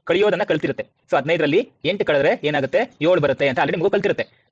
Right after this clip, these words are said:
ಆದ್ರೆ ಈಗ ಏನ್ ಮಾಡ್ತಾ ಇದೆ ಮಗು? ಇಲ್ಲಿ ಅನ್ವಯ ಮಾಡ್ತಾ ಇದೆ. ಹದಿನೈದು ಸೇಬು ಇತ್ತು, ಹಣ್ಣಿಂದ ಎಂಟು ಬುಟ್ಟಿನ ಹೊರತೆಗಿತಾ ಇದೆ. ಹೊರತೆಗೆದ ನಂತರ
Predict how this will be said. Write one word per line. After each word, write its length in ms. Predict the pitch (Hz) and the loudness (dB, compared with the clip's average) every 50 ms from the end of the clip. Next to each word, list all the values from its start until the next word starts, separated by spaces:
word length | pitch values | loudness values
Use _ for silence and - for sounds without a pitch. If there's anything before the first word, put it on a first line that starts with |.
| _ - | _ -2
ಆದ್ರೆ 180 | 190 208 208 | 0 0 2
ಈಗ 120 | 196 233 233 | 2 2 0
ಏನ್ 100 | 220 196 | 0 0
ಮಾಡ್ತಾ 160 | 175 156 156 | 0 0 0
ಇದೆ 60 | 147 | 0
ಮಗು? 180 | 151 185 170 190 | 0 2 2 2
ಇಲ್ಲಿ 140 | 180 196 | 2 0
ಅನ್ವಯ 300 | 220 147 151 165 190 202 | 0 -2 0 0 0 2
ಮಾಡ್ತಾ 220 | 185 165 156 - 147 | 2 0 0 -2 -2
ಇದೆ. 80 | 120 | -2
ಹದಿನೈದು 280 | 120 117 117 160 160 - | -2 -2 -2 -2 -2 0
ಸೇಬು 160 | 170 175 175 | 0 -2 -2
ಇತ್ತು, 240 | 143 - 135 170 240 | -2 -2 -2 -2 -2
ಹಣ್ಣಿಂದ 520 | - - _ _ - 147 165 180 180 180 | -2 -4 _ _ -6 -6 -4 -2 -2 0
ಎಂಟು 180 | 196 165 156 156 | 0 0 0 -4
ಬುಟ್ಟಿನ 220 | 143 - 170 170 | -4 -2 -2 0
ಹೊರತೆಗಿತಾ 340 | 170 147 147 - 139 139 135 | 0 0 0 0 -2 -2 -2
ಇದೆ. 200 | 120 110 131 175 | -2 0 0 0
ಹೊರತೆಗೆದ 560 | 233 - _ _ - 147 170 185 196 170 147 | -2 -4 _ _ -4 -2 -2 0 0 -2 -2
ನಂತರ 160 | 139 131 - | -2 -2 -2